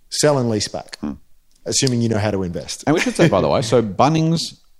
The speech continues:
Speaker 2: did that with the Bunnings Warehouse Property Trust, B W P Trust
Speaker 1: B W P.
Speaker 2: it's called now.
Speaker 1: Yep.
Speaker 2: Um, they basically took all that. Now they had a, a, they had, Westfarms had a, a holding unit. They may still, I think that's probably sold down.
Speaker 1: Yeah, recommended
Speaker 2: Woolies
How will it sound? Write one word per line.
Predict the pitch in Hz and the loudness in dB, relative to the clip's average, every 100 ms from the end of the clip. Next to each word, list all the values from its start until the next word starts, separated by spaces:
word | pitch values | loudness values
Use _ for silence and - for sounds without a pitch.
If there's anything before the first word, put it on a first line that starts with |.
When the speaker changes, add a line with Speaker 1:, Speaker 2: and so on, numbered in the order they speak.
| - | -8
Speaker 2:
did | 98 | -6
that | 85 110 | 0 0
with | - | 0
the | 90 | -2
Bunnings | 82 104 95 82 | 0 2 0 0
Warehouse | 90 87 - | 0 0 -4
Property | - 92 123 | -4 -2 -2
Trust, | 104 180 - | 0 -2 0
B | 117 | -2
W | 107 98 95 | 2 2 2
P | |
Trust | 117 120 | 2 2
Speaker 1:
B | 120 | 2
W | 113 135 | 2 0
P. | |
Speaker 2:
it's | - | 2
called | 117 110 | 2 2
now. | 113 220 - | 2 0 -2
Speaker 1:
Yep. | - - - | -4 -4 -2
Speaker 2:
Um, | 101 98 98 | 2 2 2
they | 104 | 0
basically | 95 120 - 104 | 2 2 0 -6
took | 95 - | -8 0
all | 113 | 2
that. | 104 | 2
Now | 104 | 2
they | 101 | 0
had | 107 | 0
a, | 90 82 - - | -2 -4 -12 -12
a, | 90 92 - | -10 -10 -12
they | - | -4
had, | 87 - | -2 -2
Westfarms | 104 90 82 | -4 -4 -4
had | 85 | -2
a, | 82 - | -4 -4
a | - | -6
holding | 101 101 104 | -4 -4 -4
unit. | 113 - | -6 -6
They | 92 | -4
may | 92 90 | -4 -6
still, | - 80 | -8 -8
I | 73 | -8
think | 85 | -8
that's | 73 | -10
probably | - 90 | -8 -6
sold | 80 82 80 | -6 -8 -6
down. | 87 90 | -6 -6
Speaker 1:
Yeah, | 185 | -4
recommended | 151 110 | -2 2
Speaker 2:
Woolies | - 254 | 4 4